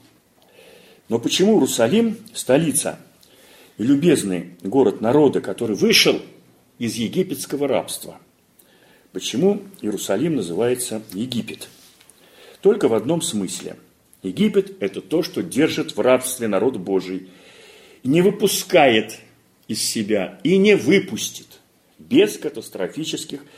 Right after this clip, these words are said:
потрясений. Глава шестнадцатая Апокалипсиса, перечитайте с этой точки зрения, чаша гнева Господня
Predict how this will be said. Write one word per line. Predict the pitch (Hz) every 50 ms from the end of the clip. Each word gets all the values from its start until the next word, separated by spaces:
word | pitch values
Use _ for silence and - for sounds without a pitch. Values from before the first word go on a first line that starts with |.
| - - - - _
потрясений. | - 131 127 - - - - - - 135 113 90 80 85 82 - - - - - - _ _ _
Глава | 113 135 156 175 160
шестнадцатая | - - 127 - 160 143 127 104 - - - - 95 85
Апокалипсиса, | - - 92 - - 208 202 196 185 - - 156 - - 147 147 - - - - - - - _ _ _
перечитайте | 139 123 135 131 - 143 - - 120 104 95 85 - 98
с | - -
этой | 107 90 95 92
точки | 92 101 92 - - - 90
зрения, | 85 98 131 170 175 180 185 175 170
чаша | 180 - - 139 127 - - 120
гнева | 101 - 226 127 110 87 85
Господня | 78 82 82 - - - - 175 185 185 180 170 160 160